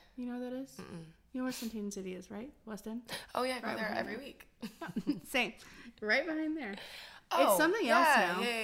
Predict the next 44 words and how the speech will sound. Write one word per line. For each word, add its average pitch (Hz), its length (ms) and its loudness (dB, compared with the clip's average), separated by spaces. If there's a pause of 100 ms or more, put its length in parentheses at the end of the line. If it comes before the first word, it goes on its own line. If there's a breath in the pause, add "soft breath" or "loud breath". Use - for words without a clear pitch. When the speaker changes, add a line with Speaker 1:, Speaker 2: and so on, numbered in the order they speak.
(140)
Speaker 2:
yeah, 185 100 0
yeah. 165 220 -2
Speaker 1:
It's - 80 -6
Speaker 2:
Okay. 262 100 -4
Speaker 1:
something 294 340 0
else 220 300 -4
now. 196 540 2 (380 loud breath)
I 240 80 0
don't 294 60 6
even 233 120 2
know 185 60 0
if 175 80 -8
they're - 160 -8
open - 260 -6
now, - 300 -8
but 185 360 -4 (360 soft breath)
I 220 80 -4
miss 226 300 -2
it. - 140 -10 (240)
It 214 60 -4
was, 233 180 2
like, 254 140 -2
a 240 60 -6
good 202 200 -4
time. 180 300 -2
It 196 80 0
was, 233 180 2
like, 233 220 -2 (520 loud breath)
it 233 60 0
was, 240 120 2
like, 226 240 0 (680)
peak 262 300 -4
of 208 180 -2
twenty 202 320 -4
sixteen, 202 760 -6
which 262 140 -6
I 220 100 -2
feel 202 160 -6
like 196 200 -4
was, 196 160 -6
like, 185 180 -8
the 180 80 -10
last 180 540 -8
best 185 320 -10